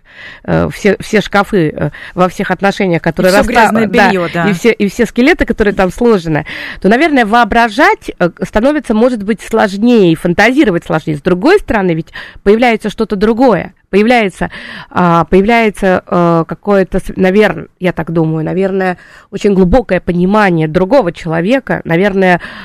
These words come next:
Speaker 1: ощущение его уязвимости, его несовершенства, и, может быть, влюбленности как таковой здесь будет меньше, с другой стороны, здесь будет меньше идеализации,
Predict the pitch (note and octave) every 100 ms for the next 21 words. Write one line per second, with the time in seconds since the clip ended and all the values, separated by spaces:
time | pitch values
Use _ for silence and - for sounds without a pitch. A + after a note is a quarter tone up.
0 | - - F3 G#3+ A#3+ G3+ F#3+ F#3+ G#3+ G#3
1 | F#3 F3 D#3+ B3+ D4+ - F#3 G3 A3+ A3
2 | E3+ E3+ - D#4+ - F3+ - F#3+ G3+ A3+
3 | F#3+ E3 E3+ F#3 G#3+ C4+ G#3+ F3+ - -
4 | E3+ F#3+ - G#3 F#3+ D#3+ D#3 F3 E3 F#3
5 | C4 C4 - D3 F3 F3 F#3 - F#3 F#3
6 | F3 E3 E3+ F3+ F#3+ F3 G3+ F3+ G3+ A3+
7 | C#4 F4+ - E3 -